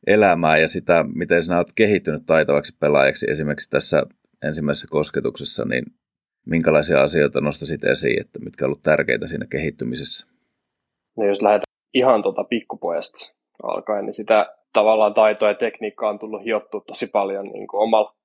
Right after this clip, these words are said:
Speaker 2: omalla ajalla roskiksen seinään ja pihapeleissä, hiekkakentillä ja jo-, oikeastaan joka, joka puolelle, että sieltä, sieltä se kaikki on alkanut, mut sit se on tietenkin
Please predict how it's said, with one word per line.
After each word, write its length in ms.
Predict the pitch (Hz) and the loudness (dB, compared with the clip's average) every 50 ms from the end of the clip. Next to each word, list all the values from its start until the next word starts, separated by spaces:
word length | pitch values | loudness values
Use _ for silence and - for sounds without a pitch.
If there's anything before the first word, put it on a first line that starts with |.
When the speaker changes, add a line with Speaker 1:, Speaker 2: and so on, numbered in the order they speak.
| _ _ _ _ _ _ _ | _ _ _ _ _ _ _
Speaker 2:
omalla 400 | - 113 117 120 117 110 110 110 | 2 4 4 6 4 4 4 2
ajalla 380 | 110 107 104 104 104 - - _ _ _ _ _ _ - | 2 2 2 0 -2 -4 -8 _ _ _ _ _ _ -14
roskiksen 520 | 135 110 107 107 - - 104 - - 107 | -8 -8 -8 -8 -8 -12 -14 -14 -14 -12
seinään 600 | - - 104 104 101 101 101 101 101 98 98 98 | -8 -6 -6 -6 -6 -6 -8 -10 -10 -8 -8 -8
ja 400 | 101 101 98 101 95 - - - _ _ _ _ | -6 -6 -6 -8 -8 -10 -12 -14 _ _ _ _
pihapeleissä, 800 | - 117 107 117 107 - - 107 104 107 107 107 104 - - 110 | -2 2 4 4 2 4 2 2 4 4 4 2 2 -2 -6 -8
hiekkakentillä 1160 | 98 107 104 98 - 101 95 - 101 101 98 95 95 - 101 98 98 95 98 98 98 98 - _ _ _ _ _ _ _ | -4 -2 -4 -4 -4 -8 -10 -6 -6 -6 -6 -8 -8 -8 -8 -6 -6 -8 -8 -8 -10 -12 -14 _ _ _ _ _ _ _
ja 280 | - 117 110 113 107 107 | 0 2 4 4 4 4
jo-, 120 | 104 117 - | 2 2 2
oikeastaan 340 | - 123 117 113 - 131 123 | 2 2 2 2 2 4 4
joka, 300 | 123 127 123 123 117 - - | 4 4 4 2 0 2 0
joka 200 | 123 123 123 113 | 2 2 2 2
puolelle, 460 | - 127 127 123 117 113 113 110 107 | 0 2 2 2 4 4 2 -2 -4
että 120 | 107 - | -4 -4
sieltä, 280 | - 120 113 110 107 - _ _ _ _ _ _ _ _ | -4 -2 -2 -2 -4 -6 _ _ _ _ _ _ _ _
sieltä 240 | - - 123 117 - | -2 0 0 0 0
se 80 | 113 | -2
kaikki 320 | - 120 117 110 - - 113 | -2 -2 -2 -2 -4 -2 0
on 100 | 107 113 | 2 4
alkanut, 440 | 117 117 113 - 110 104 104 101 98 | 4 4 2 2 0 0 0 -4 -6
mut 180 | 98 98 - | -8 -12 -12
sit 120 | - 101 98 | -14 -16 -12
se 100 | - - | -8 -8
on 80 | 98 98 | -6 -4
tietenkin 420 | 101 101 98 101 101 98 95 98 | -2 -4 -2 -4 -6 -6 -6 -8